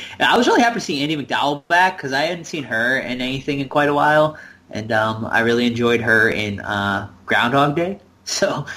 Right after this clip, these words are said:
I was, I was, I was a big, yeah, I was a big fan of her in that. And, uh, yeah, she, she was great in it, and just everyone. Uh, but Samara Weaving is,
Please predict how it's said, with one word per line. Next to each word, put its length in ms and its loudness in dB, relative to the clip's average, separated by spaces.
I 160 2
was, 180 -2
I 180 2
was, 200 -2
I 180 0
was 120 0
a 40 -4
big, 320 0
yeah, 400 0
I 60 0
was 80 -4
a 20 -14
big 160 2
fan 180 0
of 60 2
her 140 2
in 80 -6
that. 340 -2
And, 220 -10
uh, 220 -2
yeah, 160 2
she, 300 -4
she 180 -4
was 200 -6
great 260 -2
in 60 -8
it, 180 -2
and 180 -16
just 140 2
everyone. 400 2
Uh, 100 -2
but 300 -4
Samara 360 0
Weaving 440 2
is, 640 -8